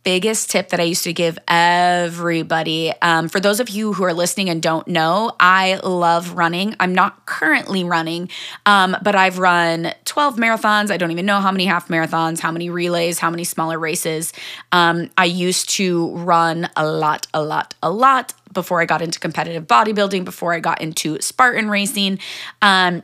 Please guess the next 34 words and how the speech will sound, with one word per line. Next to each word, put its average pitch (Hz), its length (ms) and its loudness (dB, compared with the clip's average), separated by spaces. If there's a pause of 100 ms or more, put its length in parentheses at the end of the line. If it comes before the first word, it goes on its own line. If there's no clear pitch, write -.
and 190 140 0
so 180 180 2
I 180 140 -2
love 170 260 -2
running, 170 280 -4
and 214 80 -4
I 214 60 -2
love 196 200 -2
when 196 100 -4
anybody 196 260 -4
wants 185 200 -6
to 196 60 -4
start - 200 -4
running. 175 300 0
I 175 80 -2
think 185 180 -8
it's 185 180 -4
so 190 380 -2
fulfilling 180 600 -4
and 180 140 -4
so 175 560 0
much 170 460 -2
fun. 170 420 2 (280)
But 202 160 0
here's 233 180 0
the 233 80 -2
big 196 180 0
thing. 156 200 -4
This 190 160 -4
is 233 100 -8
why 220 80 0
everybody 214 240 -2
hates 180 240 -6
running, 151 280 -12